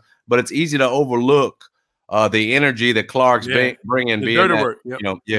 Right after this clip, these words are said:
Speaker 2: Mm-hmm.
Speaker 1: yeah, yeah. The roll of the basket guy, that alley-oop guy, he did a, he did a lot of that last night too. So they're
Speaker 2: Yeah.
Speaker 1: getting, they're, they're a lot, they got a lot of guys playing at a high level right now,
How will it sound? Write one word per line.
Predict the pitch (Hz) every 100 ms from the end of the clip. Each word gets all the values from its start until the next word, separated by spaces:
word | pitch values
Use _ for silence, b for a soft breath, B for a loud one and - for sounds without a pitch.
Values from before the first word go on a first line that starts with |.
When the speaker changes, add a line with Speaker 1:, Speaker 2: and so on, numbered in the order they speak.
| 95
Speaker 2:
Mm-hmm. | 95
Speaker 1:
yeah, | 95 98
yeah. | 90
The | 85 92
roll | 101 117
of | 117
the |
basket | 110 113 117 - 107
guy, | 104 113
that | 110 107
alley-oop | 110 113 110 117 98
guy, | 104 110 104 - b b b
he | - 110
did | 113 101
a, | 101
he | 101
did | 113 117
a |
lot | 104 107 104
of | 101
that | 107 95
last | 98 95 104
night | 95 87
too. | 107 95
So | - 95 87 _ _ _ 107
they're | 117
Speaker 2:
Yeah. |
Speaker 1:
getting, | 131 131 120 104
they're, | 131 - b b _ -
they're | 95 85 95 135
a | 117
lot, | 117 143 131
they | 139
got | 143
a |
lot | 123 135 147
of |
guys | 135 139 120 107
playing | 123 117
at | 104
a |
high | 95 113
level | 104 101 95
right | 80 78
now, | 71